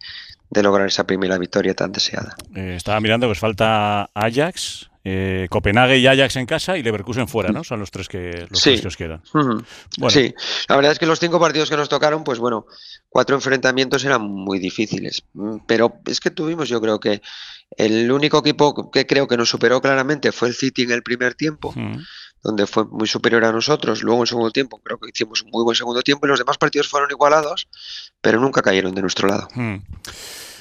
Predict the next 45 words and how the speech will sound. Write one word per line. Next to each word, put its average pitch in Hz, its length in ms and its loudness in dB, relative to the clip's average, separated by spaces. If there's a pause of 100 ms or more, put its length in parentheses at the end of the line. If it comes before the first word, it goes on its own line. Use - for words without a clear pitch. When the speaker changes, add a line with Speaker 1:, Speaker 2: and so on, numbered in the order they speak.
(260)
Speaker 2:
Eh, 107 960 2
eso 110 200 -2
en 127 80 0
la 113 320 4
Champions, 156 460 0
en 104 80 -6
la 101 80 -6
Liga, 104 520 -2
pues 95 160 -8
ahí 101 120 -4
estáis 98 420 -2
viento 110 240 0
en 104 60 0
popa 160 360 2
y 127 60 -6
que 107 100 -6
siga 110 260 -2
la 110 100 0
racha. 131 320 2
Y 127 100 2
en 117 80 0
la 113 140 4
Copa, 180 420 4
a 123 60 0
ver 131 100 0
el 127 220 -4
sorteo 120 320 -2
mañana, 120 320 -4
¿no? 156 100 -6
Después 135 260 0
de 135 120 4
sufrir 143 320 2
contra 139 400 4
el 131 100 2
Antoniano, 131 460 2
que 117 80 -2
también 120 220 0
os 131 60 0
llevó 143 200 2
ahí 143 100 4
hasta, 135 360 4
hasta 135 180 0
los 131 120 -2
penaltis, 135 400 -4
¿no? 151 140 -10